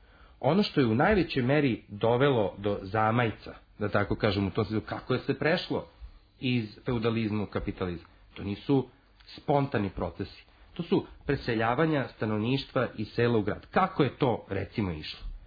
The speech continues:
To je, re-, u, u našoj epohi, to je manje više dobrovoljno. Proces urbanizacije je toliko uzeo maha da u prethodnim epohama, odnosno u prethodnim vekovima,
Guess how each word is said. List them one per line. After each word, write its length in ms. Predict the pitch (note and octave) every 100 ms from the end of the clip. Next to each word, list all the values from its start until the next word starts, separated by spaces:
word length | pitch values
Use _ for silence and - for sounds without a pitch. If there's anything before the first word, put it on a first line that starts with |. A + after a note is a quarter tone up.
| - - -
To 180 | G3 G#3+
je, 100 | B2+
re-, 140 | A2 -
u, 240 | - B2 A#2+
u 160 | - D#2+
našoj 480 | D#2 F#2+ - - D3+
epohi, 480 | D#3+ F3+ G3+ G#3+ G3 - - -
to 200 | G3+ G3+
je 220 | E3+ G#2
manje 320 | F#2 A#2+ D3 A#2+
više 500 | A2+ B2 - C3+ B2 - - _ - - - _ _ - - _ - - _ _ - -
dobrovoljno. 520 | - F#3 A#2+ - - - - _ _ - - - _ G#2+ G2+
Proces 360 | G#2+ G2 - -
urbanizacije 680 | G#2 G2+ G#2 F#2+ A2+ A2+ C3
je 80 | -
toliko 400 | B2 G#3 - D3+
uzeo 380 | D3 A#2 A2+ F2+
maha 500 | A2+ F#3 - E3 C3 - - -
da 140 | B2+ - - - _ _ _ _ _ _ - - -
u 80 | -
prethodnim 540 | - D#3 G3 C4 A#3 F3+
epohama, 480 | - A2 - G2+ - - _ -
odnosno 340 | A2+ G#2+ G#2+
u 40 | G#2
prethodnim 420 | B2 B2+ D#3+ C#3
vekovima, 480 | B2+ C#3 F3+ A#2